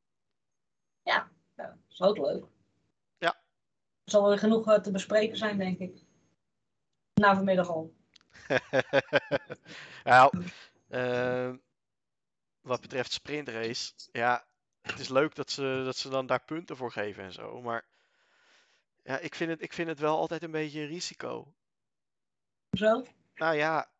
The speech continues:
Speaker 2: stel je voor, jij, eh, eh, eh, rijdt op, eh, P negen. Nou, dan krijg je geen
Speaker 1: Mhm.
Speaker 2: punten in de sprintrace.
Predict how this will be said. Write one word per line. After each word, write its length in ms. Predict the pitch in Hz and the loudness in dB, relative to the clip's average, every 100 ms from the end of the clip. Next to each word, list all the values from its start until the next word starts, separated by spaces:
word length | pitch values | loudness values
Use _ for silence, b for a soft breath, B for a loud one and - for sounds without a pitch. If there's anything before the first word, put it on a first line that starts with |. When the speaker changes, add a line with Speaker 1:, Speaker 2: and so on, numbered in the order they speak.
| _ _ | _ _
Speaker 2:
stel 280 | - - 165 | -12 0 2
je 80 | 160 | 2
voor, 380 | - 165 165 147 | -2 -2 0 0
jij, 300 | 139 139 139 139 | 0 0 -2 -2
eh, 500 | 135 127 120 120 117 | -4 -4 -2 -2 -4
eh, 380 | 117 117 113 113 | -6 -10 -8 -10
eh, 1120 | 107 _ _ _ _ _ _ _ - 117 113 | -12 _ _ _ _ _ _ _ -8 -4 0
rijdt 260 | 117 117 - | 2 2 -2
op, 260 | - - | -14 -8
eh, 400 | 113 107 107 110 110 - | -4 -2 -2 -2 -6 -2
P 40 | |
negen. 640 | 127 117 113 107 - 123 - | -2 0 -4 -6 -10 -16 -12
Nou, 140 | 117 | -10
dan 100 | 104 | -8
krijg 160 | - 107 | -10 -8
je 60 | |
geen 240 | - 127 120 | -2 -2 -2
Speaker 1:
Mhm. 40 | 127 | -4
Speaker 2:
punten 200 | 113 110 | -8 -10
in 60 | 107 | -8
de 60 | |
sprintrace. 640 | - 101 90 - 98 95 | -10 -10 -18 -16 -14 -12